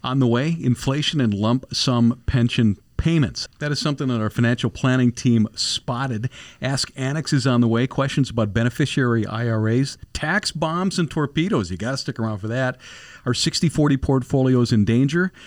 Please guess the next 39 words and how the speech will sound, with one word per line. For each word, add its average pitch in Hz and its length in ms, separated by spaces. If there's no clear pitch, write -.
Bonds 135 420
or 131 60
bond 117 400
funds, 151 440
and 120 140
then 113 280
gold 120 320
or 151 80
gold 170 320
funds. 107 320
That 143 240
is 131 180
all 131 140
coming 123 240
up 123 140
and 113 120
a 95 40
whole 123 240
lot 120 200
more. 135 280
I'm 135 120
Danny 117 240
Clayton. 143 400
In 190 140
the 202 60
studio 175 360
with 175 160
us, 202 160
Jason 139 380
Cooper, 175 320
a 101 40
trader 139 480
and 110 180
research 123 440
analyst. 127 400
Welcome 113 260
to 120 80
the 110 80
show. 165 380